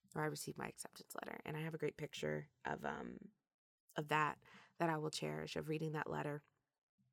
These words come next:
And then that's where the, the grad school journey started. So you do all your, you know, you do all your things of, of, you know, financial aid and all that. And there, there's a story there, which I will not share today, but I either drove or took a train, or if I was on a work trip, I flew into Chicago.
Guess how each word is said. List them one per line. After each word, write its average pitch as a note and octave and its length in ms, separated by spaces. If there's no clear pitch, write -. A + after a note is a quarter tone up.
And F3+ 140
then F#3 100
that's F#3+ 320
where A3 140
the, G3+ 340
the F#3 80
grad F#3+ 260
school G3 300
journey F#3+ 340
started. F#3 480
So E3 320
you F#3 100
do F3+ 200
all F#3 140
your, F3+ 500
you F#3 100
know, F3 80
you F3 160
do F3+ 120
all F3+ 100
your F3+ 120
things F#3 440
of, E3+ 180
of, F3 220
you E3+ 100
know, D#3+ 80
financial E3 440
aid G#3 340
and E3 80
all D3+ 140
that. F#3+ 300
And - 80
there, D#3+ 100
there's D#3 200
a - 20
story F#3+ 320
there, F3 220
which D#3+ 180
I C3+ 240
will D#3 240
not G3 320
share E3+ 220
today, D#3+ 480
but D#3+ 340
I D#3+ 280
either E3 220
drove D#3+ 380
or E3+ 60
took E3 160
a E3 60
train, D#3+ 400
or D3+ 100
if D3+ 140
I D3+ 80
was D#3 140
on D3+ 100
a D#3 40
work D#3 200
trip, - 180
I D3+ 60
flew D#3+ 260
into D#3 240
Chicago. D#3 640